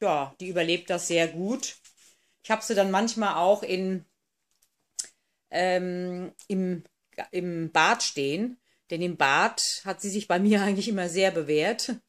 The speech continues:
Sie, äh, findet das nämlich toll, so eine leichte Feuchtigkeit immer zu bekommen. Und man muss sie ja nicht so häufig gießen, das hab ich ja schon gesagt, auch im Sommer. Ab und zu, wenn man jetzt haben möchte, dass sie mal blüht, also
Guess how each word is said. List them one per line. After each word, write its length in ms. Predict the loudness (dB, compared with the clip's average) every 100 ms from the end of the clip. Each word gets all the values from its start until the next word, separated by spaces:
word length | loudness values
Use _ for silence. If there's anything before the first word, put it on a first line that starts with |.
| _ -20 -20 _ _ _
Sie, 400 | -10 -6 -2 -2
äh, 680 | 0 -2 -2 -4 -6 -8 -8
findet 280 | -6 -4 -4
das 160 | -4
nämlich 240 | -6 -8 -4
toll, 260 | -2 -2
so 120 | -2
eine 80 | -2
leichte 340 | 0 0 -4 -8
Feuchtigkeit 640 | -6 -6 -6 -6 -6 -6
immer 180 | -8 -10
zu 140 | -10
bekommen. 500 | -12 -6 -4 -4 -10 _ _ _ _ _ -20 -14
Und 260 | -8 -6 -6
man 120 | -6
muss 120 | -6
sie 100 | -4
ja 120 | -2 -4
nicht 180 | -6
so 140 | -6 -4
häufig 400 | -4 -4 -10 -12
gießen, 380 | -10 -8 -8 -10
das 160 | -10
hab 100 | -12
ich 100 | -12
ja 80 | -12
schon 220 | -12 -14
gesagt, 480 | -12 -10 -12 _ _ _ _ _ _ -8
auch 160 | -8
im 160 | -8 -10
Sommer. 460 | -8 -6 -6 -8 -14 _ _ _ _ -4
Ab 140 | 0
und 140 | 0
zu, 460 | 0 0 2 2 2
wenn 120 | 0
man 160 | 0 0
jetzt 200 | -2 0
haben 320 | 0 2 0
möchte, 260 | -2 -4 -2
dass 220 | -2 0
sie 120 | -2
mal 340 | 0 0 -2 -6 _ _ 2
blüht, 720 | 4 6 4 2 -2 -4 -6 _ _ _ _
also 460 | -4 2 2 2